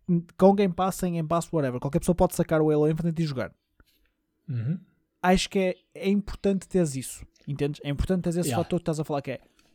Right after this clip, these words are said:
Speaker 1: pá, o jogo é fun de jogar. Acho que isso é crucial, porque depois só aí é que começas a entrar naquilo que, onde eu já estou, diria eu, que é, eu já jogo Halo multiplayer desde o Halo dois.
Speaker 2: Uhum.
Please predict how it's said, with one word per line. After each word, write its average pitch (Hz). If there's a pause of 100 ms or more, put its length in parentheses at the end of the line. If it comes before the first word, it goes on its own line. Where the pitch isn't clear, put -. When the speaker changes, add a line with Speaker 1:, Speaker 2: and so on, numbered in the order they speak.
(160)
Speaker 1:
pá, 262
o 214
jogo 285
é 254
fun 247
de 185
jogar. 131 (1160)
Acho 202
que 226
isso 214
é 208
crucial, 139 (220)
porque -
depois 220 (120)
só 247
aí 247
é 226
que -
começas 185
a 175
entrar 160
naquilo 160
que, 151
onde 165
eu 160
já 156
estou, 127
diria 135
eu, 117
que -
é, 117
eu 135
já 147
jogo 147
Halo 143 (720)
multiplayer 160
desde 143
o 143
Halo 147
dois. 214 (760)
Speaker 2:
Uhum. 147